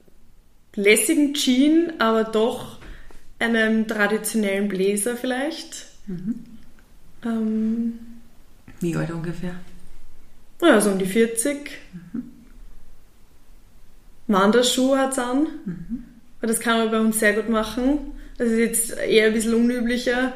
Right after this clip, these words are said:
Speaker 1: da im Wiener Umland, aber das kann man bei uns auch gut machen. Ja,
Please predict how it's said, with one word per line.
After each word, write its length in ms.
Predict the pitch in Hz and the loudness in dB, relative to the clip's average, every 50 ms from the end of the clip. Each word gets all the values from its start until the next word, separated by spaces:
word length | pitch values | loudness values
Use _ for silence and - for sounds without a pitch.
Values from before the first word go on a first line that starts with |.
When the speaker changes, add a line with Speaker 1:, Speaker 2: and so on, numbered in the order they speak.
| - | -2
Speaker 1:
da 80 | - 226 | 0 2
im 280 | 220 226 233 233 233 214 | 4 4 4 4 4 4
Wiener 240 | 233 233 233 226 | 4 4 2 2
Umland, 400 | 226 233 233 233 247 262 269 262 | 2 2 2 2 2 2 2 2
aber 160 | 254 220 214 208 | 2 2 2 0
das 160 | 214 214 - | -2 -4 -4
kann 160 | - 220 220 | -2 -2 0
man 120 | 220 214 | 0 0
bei 60 | 214 220 | -2 -2
uns 180 | 214 214 214 | -2 -2 -2
auch 200 | 208 208 208 - | -2 -4 -4 -6
gut 140 | - 226 208 | -8 -4 -2
machen. 520 | 233 226 226 233 - - 262 277 302 277 - - - - - - - - - - - - - - - - - - - - | -2 -2 -2 -4 -4 -2 0 0 0 -2 -6 -14 -16 -16 -18 -20 -20 -20 -20 -20 -20 -20 -20 -20 -20 -20 -20 -16 -8 -4
Ja, 300 | 226 220 214 220 240 | -2 0 0 0 -2